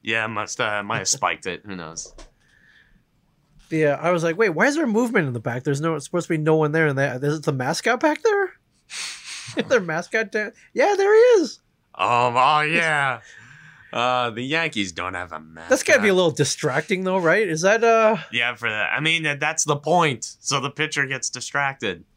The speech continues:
Speaker 2: <laughs>
Speaker 1: So Cole gets rattled.
Speaker 2: Oh, man. I
Speaker 1: Although he's got three hundred twenty-four million reasons not to be rattled.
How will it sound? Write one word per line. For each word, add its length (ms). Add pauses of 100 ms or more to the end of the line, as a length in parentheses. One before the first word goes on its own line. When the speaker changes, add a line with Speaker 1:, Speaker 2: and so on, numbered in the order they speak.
(100)
Speaker 2:
<laughs> 80 (580)
Speaker 1:
So 220
Cole 300
gets 260
rattled. 580 (720)
Speaker 2:
Oh, 540
man. 420 (300)
I 380
Speaker 1:
Although 200
he's 220
got 200
three 140
hundred 200
twenty-four 440
million 480
reasons 480
not 440
to 100
be 160
rattled. 500